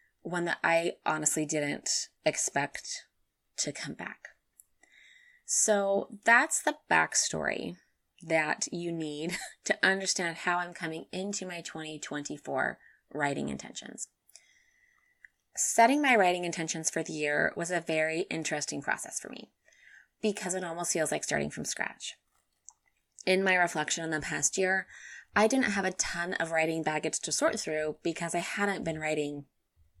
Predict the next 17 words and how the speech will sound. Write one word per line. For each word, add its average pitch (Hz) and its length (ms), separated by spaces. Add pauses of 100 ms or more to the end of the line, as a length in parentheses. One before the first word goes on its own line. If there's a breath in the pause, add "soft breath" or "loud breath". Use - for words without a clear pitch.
(120)
for - 200
a 139 60
long 143 180
time. - 200 (920 loud breath)
Um, 160 280
in, 185 300
in 185 160
many 202 220
ways, 160 540
that - 220
lack 156 280
of 160 100
baggage 147 360
was 151 120
such - 200
a 82 60
gift. - 360